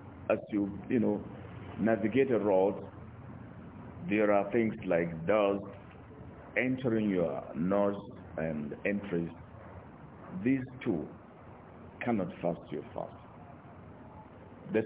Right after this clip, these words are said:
smell of petrol, kerosene, they are not destroying the person. They are not something edible. And you have to live with them because of, uh, reality.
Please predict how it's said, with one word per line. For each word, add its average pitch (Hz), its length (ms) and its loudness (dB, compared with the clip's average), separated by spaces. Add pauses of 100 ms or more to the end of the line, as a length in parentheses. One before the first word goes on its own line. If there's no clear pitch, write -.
smell 139 260 8
of 120 160 4
petrol, 95 500 0 (1080)
kerosene, 92 500 0 (1600)
they 156 160 6
are 160 100 4
not 185 220 2
destroying 185 460 2
the - 60 2
person. - 400 0 (1300)
They 110 60 4
are 131 60 6
not 170 120 4
something 160 380 2
edible. 160 340 6 (1120)
And 113 260 4
you 120 180 8
have 147 260 4
to 139 60 2
live 117 260 6
with 95 240 2
them 98 280 2 (640)
because 123 340 2
of, 104 160 4 (120)
uh, 95 220 6 (240)
reality. 90 540 0